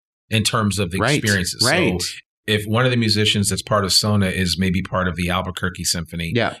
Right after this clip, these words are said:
Speaker 1: and they go and perform there,
Speaker 2: Mm-hmm.
Speaker 1: it's going to be a totally different flavor
Speaker 2: Mm-hmm.
Speaker 1: than what you have here.
Speaker 2: Right.
Speaker 1: And a lot of that is predicated upon the conductor.
Speaker 2: Mm-hmm.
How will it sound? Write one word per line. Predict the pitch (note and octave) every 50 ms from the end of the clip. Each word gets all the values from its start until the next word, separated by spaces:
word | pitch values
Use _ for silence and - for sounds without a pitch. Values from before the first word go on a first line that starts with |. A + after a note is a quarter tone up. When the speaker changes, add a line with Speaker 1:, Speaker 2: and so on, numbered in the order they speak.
| - -
Speaker 1:
and | F#2+ F#2+
they | G2 G2
go | - G2+ G2 G2
and | F#2+ F2+
perform | F2+ F#2 F2 - G#2 F#2+ E2+ E2 F2
there, | A2+ A2+ G2+ F2+ F2 G#2+
Speaker 2:
Mm-hmm. | B2+ C3+ D#3 E3 A3
Speaker 1:
it's | B3+ -
going | - - C3 B2 A#2+ A#2+
to | A2+
be | G2+ A2 G2+
a | F#2 -
totally | - - - B2+ C3 B2+ A#2+ A2+
different | F#2 G#2+ G#2 G#2+ G2+ F2+ F2
flavor | - - B2 B2+ B2 A#2 F#2 E2+ F2 E2+ A#2+
Speaker 2:
Mm-hmm. | B2+ C3 C3+ C3 C3 - -
Speaker 1:
than | F#2+ F2+ F2+
what | G2 -
you | F2 F2+ F#2+
have | G2 F#2+ E2+ E2 D#2
here. | - G2 F#2 E2+ D2 - - - _ _
Speaker 2:
Right. | - G#2 G2+ F#2+ F2+ - - - - -
Speaker 1:
And | F#2+ F#2 F#2 F#2 E2+
a | D2 F2
lot | F2+ G2 G2+
of | G#2 F#2
that | G#2 F#2+
is | E2+ -
predicated | - - G2+ F2+ F2 - G2 F#2 F2 E2+ D#2+
upon | D#2+ - - F2 E2+ E2+ E2 E2
the | D#2 E2
conductor. | - - E2 D#2 G#2+ C3+ C3+ - - C3+ C3 B2+ A#2+ - -
Speaker 2:
Mm-hmm. | G#2 A2+ B2+ C#3 D#3+